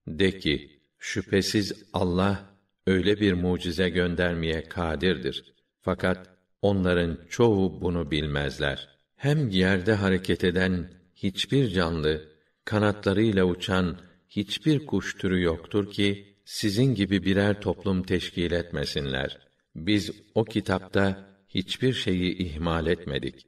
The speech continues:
Sonra hepsi Rablerinin huzuruna sevk edilip toplanacaklardır. Ayetlerimizi yalan sayanlar,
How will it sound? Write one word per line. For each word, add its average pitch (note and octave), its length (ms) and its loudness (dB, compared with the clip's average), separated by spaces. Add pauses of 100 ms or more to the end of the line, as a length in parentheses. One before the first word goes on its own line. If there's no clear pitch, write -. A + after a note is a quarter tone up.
(180)
Sonra F2+ 500 0
hepsi G2+ 800 0 (240)
Rablerinin F2 720 0
huzuruna E2+ 600 -2
sevk E2 380 -4
edilip D2 400 -2
toplanacaklardır. D2+ 1120 -4 (360)
Ayetlerimizi B2+ 840 2
yalan G#2 420 4
sayanlar, E2+ 840 0